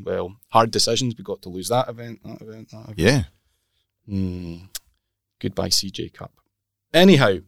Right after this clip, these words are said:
Speaker 1: <laughs> there's been other stuff happening in terms of Liv in the past few days. It's rumoured, heavily rumoured, must be said, that seven more players are going to jump ship for Liv following the FedEx Cup.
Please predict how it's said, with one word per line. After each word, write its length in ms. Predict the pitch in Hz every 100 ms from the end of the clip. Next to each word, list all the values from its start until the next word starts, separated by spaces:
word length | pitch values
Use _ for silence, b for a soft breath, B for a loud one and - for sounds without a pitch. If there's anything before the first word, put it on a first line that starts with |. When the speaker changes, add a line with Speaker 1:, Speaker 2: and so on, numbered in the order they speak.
| _ -
Speaker 1:
<laughs> 680 | - - - _ _ _ -
there's 160 | 139
been 280 | 127 - 175
other 240 | 165 156
stuff 340 | 151 - 131 127
happening 320 | 120 110 117
in 80 | 107
terms 300 | 120 107 101
of 120 | 92
Liv 520 | 98 104 104 98 - -
in 60 | 104
the 60 | 98
past 280 | 101 101
few 160 | - 98
days. 520 | 101 98 95 95 - - _ _ _ _ _ -
It's 400 | 104 104 - - - _ 113
rumoured, 480 | 107 120 123 117 - - _ _ _ _ _ -
heavily 300 | 113 101 92
rumoured, 300 | 87 90 92
must 160 | 101 -
be 80 | -
said, 240 | 95 92 _ _ _ -
that 200 | 98 -
seven 320 | - 120 120
more 180 | 113 104
players 380 | - 104 101
are 40 | 95
going 140 | 98
to 100 | 95
jump 380 | 92 - 104 -
ship 300 | - 104 - -
for 340 | - 107 104
Liv 460 | 98 98 95 87 - _ _ _
following 480 | - 107 101 95 95 -
the 80 |
FedEx 500 | - 104 92 87 - -
Cup. 220 | 95